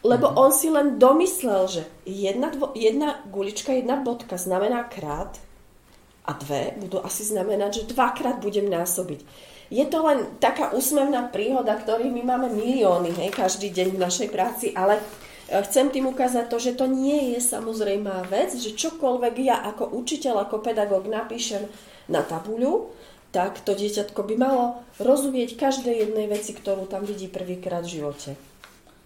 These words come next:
Speaker 2: Rozumieť a pochopiť je
Speaker 1: Áno.
Speaker 2: dôležité.
Speaker 1: Určite
Speaker 2: A
Speaker 1: áno.
Speaker 2: potom je potvrdené naše motto
Speaker 1: Mhm.
Speaker 2: študijného centra BASIC, že je to vlastne, kde sa každý učí s radosťou.
Speaker 1: Určite áno.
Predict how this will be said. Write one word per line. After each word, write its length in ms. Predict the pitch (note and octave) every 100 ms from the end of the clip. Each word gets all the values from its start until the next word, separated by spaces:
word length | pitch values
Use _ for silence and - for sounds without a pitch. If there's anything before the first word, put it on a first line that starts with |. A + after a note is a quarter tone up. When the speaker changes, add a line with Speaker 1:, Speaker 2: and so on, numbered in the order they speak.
| _ -
Speaker 2:
Rozumieť 480 | B2+ B2+ C3 A#2
a 80 | A2
pochopiť 400 | - - - A2
je 100 | A2+
Speaker 1:
Áno. 220 | A2+ A2+
Speaker 2:
dôležité. 280 | A2+ A2+ A2+ - -
Speaker 1:
Určite 460 | G#3 A3+ A3+ - F#3+
Speaker 2:
A 20 |
Speaker 1:
áno. 80 | F3+
Speaker 2:
potom 260 | E3 E3+ F#3+ F#3+ - - - - - - -
je 80 | B2
potvrdené 540 | - C3 C3+ C3 C3 B2
naše 300 | B2 - A#2
motto 400 | B2 - C#4+ - - - _ _ -
Speaker 1:
Mhm. 80 | F#3
Speaker 2:
študijného 540 | F#3 - C#3 B2 B2 A2+
centra 440 | - A#2+ A#2 A#2+
BASIC, 480 | A#2+ A#2+ A#2+ E3 - - - - - - - - _
že 320 | - A#2+ B2+ B2 A#2+ A#2 -
je 160 | B2
to 320 | A#2+ A#2 A2+ A2
vlastne, 320 | A#2 - A#2+
kde 140 | A#2
sa 140 | B2 A#2+
každý 340 | A#2+ A#2+ A2+
učí 240 | A2+ -
s 80 | G#2+
radosťou. 400 | G2+ G2 - B3
Speaker 1:
Určite 420 | B3 B3 A#3+ A#3+
áno. 320 | - F#3+ F3